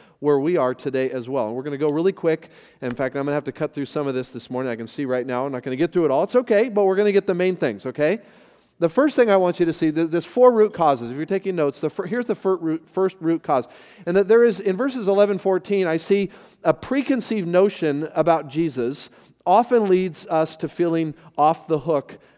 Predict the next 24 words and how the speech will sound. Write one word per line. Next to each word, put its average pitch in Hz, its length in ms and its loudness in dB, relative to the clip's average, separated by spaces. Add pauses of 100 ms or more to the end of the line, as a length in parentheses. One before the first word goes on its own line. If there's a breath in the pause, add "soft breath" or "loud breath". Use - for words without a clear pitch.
personally. 123 640 -6 (840)
Okay, 180 220 0
notice 220 260 2
the 196 100 0
question, 170 420 -2
verse 151 300 -2 (380 soft breath)
eleven. 147 680 2 (320 soft breath)
Uh, 139 220 0
"Are 180 160 6
you," 202 400 2
Jesus 156 460 -6 (100)
is 151 320 -4
asked, 135 400 -2
"are 170 160 4
you 190 280 -2
the 170 180 -2
king 160 520 -4 (240 soft breath)
of 143 160 0
the 139 120 -2
Jews?" 120 420 -6
Pilate 139 380 -2
asked 123 260 -6
this 113 160 -12
question. 98 540 -12